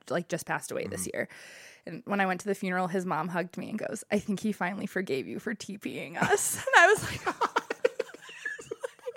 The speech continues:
Speaker 1: it was so sweet, but so, 'cause I always, like, still to this day, I was a thirty-two-year-old woman, and I'd still see that man, and I would be like, "Oh, I'm so sorry, I T P'd your house."
Speaker 2: Did he ever say anything more about it?
Speaker 1: No,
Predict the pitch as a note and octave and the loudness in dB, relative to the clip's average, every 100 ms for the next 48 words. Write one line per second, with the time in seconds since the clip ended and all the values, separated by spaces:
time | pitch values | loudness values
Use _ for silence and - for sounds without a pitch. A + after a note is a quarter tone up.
0 | - C#5+ C5 D5 - B4 B4 C5 B4+ A#4+ | 12 12 12 12 8 8 8 6 4 8
1 | G#4+ A4+ A4 - G4+ G4 E4+ F4+ F4+ - | 8 8 4 4 2 2 0 6 6 8
2 | C4 F4 D4 A#3 - - - - - - | 6 8 6 6 -2 -12 -12 -14 -12 -6
3 | - C4 C4 B3 - C4 A#3 - - C#4 | -2 -2 0 -2 -2 -4 -4 -10 -4 0
4 | C4+ G#3 - - - _ C#4+ C#4 B3+ C#4 | 2 0 -6 -20 -20 _ 2 4 2 2
5 | C4 C4 B3 C#4+ B3+ - A#3 A#3 A3 - | 4 4 4 4 4 2 2 2 0 -4
6 | - C4 - B3+ A#3+ B3 B3 A3+ A3+ A#3+ | 0 2 2 0 0 2 2 2 2 2
7 | B3 B3+ G#3 - - - - - - - | 2 2 0 -6 -8 -8 -4 -4 -4 -6
8 | - - - - - G4 - G#4 G#4 - | -8 -10 -6 0 8 8 8 2 4 8
9 | C#3+ D#3+ D#3+ D3+ C3 B2+ C3+ B2 A2 G#2 | 10 12 12 12 8 6 6 4 4 4
10 | A#2 C3+ G3 C4 B3 | 4 2 8 10 8